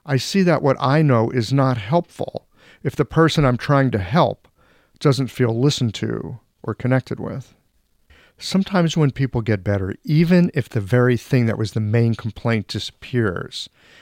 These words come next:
there are times that patients fail to notice that they're different. And it's especially curious when that item at the very top of the list has dramatically changed for the better.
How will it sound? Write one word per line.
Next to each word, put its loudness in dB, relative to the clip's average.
there -4
are -4
times 0
that -6
patients -2
fail 0
to -2
notice 0
that 0
they're -6
different. -8
And 2
it's -2
especially 0
curious -8
when 2
that 2
item 2
at -4
the -6
very 4
top -4
of -6
the -4
list -2
has -4
dramatically 0
changed -4
for -6
the -2
better. 0